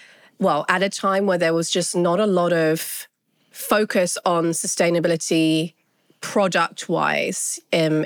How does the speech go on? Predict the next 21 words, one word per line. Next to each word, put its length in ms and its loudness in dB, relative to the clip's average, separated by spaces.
within 340 2
the 220 2
fashion, 580 -2
retail, 500 0
beauty, 480 0
wellness 440 0
space 580 -2
generally 640 2
in, 300 0
in 160 2
Singapore. 640 0
And 100 2
I 80 2
would 200 0
say 280 0
also 400 0
in 160 0
wider 340 2
Southeast 640 -2
Asia. 500 0
So 760 0